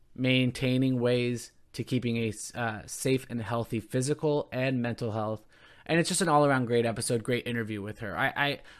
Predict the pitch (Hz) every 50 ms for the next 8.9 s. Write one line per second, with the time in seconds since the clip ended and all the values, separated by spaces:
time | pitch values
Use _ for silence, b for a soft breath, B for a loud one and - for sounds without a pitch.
0 | B B - 143 135 143 147 143 151 147 127 165 165 156 180 175 160 - - -
1 | - - - 147 143 139 139 139 - - 131 127 131 127 123 - 139 127 127 131
2 | 127 120 117 - 120 120 110 - 113 104 107 - - 107 104 101 110 107 - -
3 | 117 113 117 120 120 - 131 113 113 110 107 104 107 - B B B B B B
4 | - - 139 127 123 120 117 117 107 - 123 123 120 139 139 143 151 151 160 165
5 | 165 - B B B B - 139 127 127 117 110 113 117 123 127 123 123 - -
6 | 120 113 117 - - 127 123 117 110 - - 120 117 117 107 110 113 110 110 104
7 | 110 110 107 101 - - - 120 117 113 110 101 - - - _ - - 120 110
8 | 104 - _ _ _ _ _ - - - 127 123 120 117 113 113 113